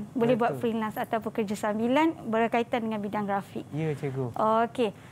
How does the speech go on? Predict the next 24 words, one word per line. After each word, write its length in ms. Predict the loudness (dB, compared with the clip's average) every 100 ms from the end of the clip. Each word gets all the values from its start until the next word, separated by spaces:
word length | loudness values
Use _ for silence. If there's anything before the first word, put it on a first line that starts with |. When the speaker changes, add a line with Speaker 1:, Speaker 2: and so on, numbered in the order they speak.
| -2
Speaker 1:
So 180 | 4
yang 240 | 6 6 6
lain-lain, 420 | 6 6 6 4
ah, 140 | 2 2
murid-murid 480 | 4 4 4 4 4
boleh 280 | 4 4
tak 320 | 4 2 0 -2
kita 240 | -2 2
buat 160 | 4 4
aktiviti 580 | 4 6 4 4 6
yang 140 | 6 4
seterusnya 480 | 2 2 6 6 6
untuk 140 | 4
aktiviti 340 | 2 2 2
yang 160 | 2 2
terakhir? 580 | 2 2 4 4 4 2 -2 -20 -10
Speaker 2:
Ya. 160 | -4 0
Speaker 1:
Iaitu 460 | 4 6 4 4 4 4
berkaitan 600 | 4 4 2 2 2 2
dengan, 640 | 2 2 2 2 2 2 0 -4 -16 -20 -20 -20 -4
ah, 380 | 2 4 2
tajuk 320 | 2 2 4 4
yang 220 | 4 2
ini. 380 | 2 2 4 4